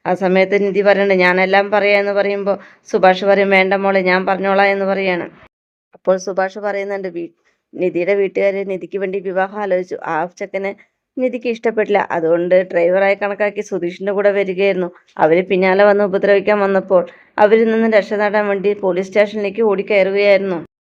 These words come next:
നിധിക്ക് അവിടെ വെച്ച് രണ്ട് ഓപ്ഷൻ മാത്രമേ ഉണ്ടായിരുന്നുള്ളൂ. ഒന്നില്ലെങ്കിൽ അച്ഛൻ പറയുന്നത് കേട്ടിട്ട് അച്ഛന്റെ കൂടെ പോയിട്ട് അച്ഛൻ പറയുന്ന ആളെ വിവാഹം കഴിക്കും, അല്ലെങ്കിൽ പോലീസുകാര് പറയുന്നത് പോലെ സുധീഷിനെ വിവാഹം കഴിക്കുക.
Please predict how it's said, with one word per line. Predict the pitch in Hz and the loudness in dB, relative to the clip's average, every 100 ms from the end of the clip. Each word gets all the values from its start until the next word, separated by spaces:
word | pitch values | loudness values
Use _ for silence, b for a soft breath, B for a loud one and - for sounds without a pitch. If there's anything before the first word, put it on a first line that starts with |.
| _ 190 | _ -6
നിധിക്ക് | 190 156 - | -4 -6 -6
അവിടെ | 202 214 214 | -4 -4 -6
വെച്ച് | 196 | -8
രണ്ട് | 208 196 170 | -6 -6 -4
ഓപ്ഷൻ | 190 190 202 | -6 -6 -10
മാത്രമേ | 196 185 190 196 | -8 -10 -8 -8
ഉണ്ടായിരുന്നുള്ളൂ. | 190 196 180 180 - | -6 -8 -6 -10 -10
ഒന്നില്ലെങ്കിൽ | 170 175 180 196 202 | -10 -8 -8 -8 -6
അച്ഛൻ | 190 214 208 | -6 -6 -4
പറയുന്നത് | 208 202 202 196 | -4 -4 -6 -4
കേട്ടിട്ട് | 202 202 196 214 b b _ | -4 -4 -4 -8 b b _
അച്ഛന്റെ | 233 240 233 | -4 -2 0
കൂടെ | 214 208 | 2 2
പോയിട്ട് | 202 208 202 202 214 - _ | 0 0 -2 0 -4 -4 _
അച്ഛൻ | 180 190 190 | -6 -4 0
പറയുന്ന | 190 190 190 | 2 2 2
ആളെ | 196 240 | 0 0
വിവാഹം | 240 190 214 175 | 2 0 0 0
കഴിക്കും, | 170 175 _ _ _ _ _ _ - | 0 -2 _ _ _ _ _ _ -2
അല്ലെങ്കിൽ | 226 208 190 | -2 -4 -8
പോലീസുകാര് | 185 190 185 185 190 190 | -2 0 0 2 2 4
പറയുന്നത് | 196 185 180 185 190 | 2 0 0 0 0
പോലെ | 185 170 | 0 0
സുധീഷിനെ | 185 180 185 180 185 | -2 -2 -4 -4 -4
വിവാഹം | 185 175 180 180 175 | -4 0 0 0 -2
കഴിക്കുക. | 175 - | -4 -6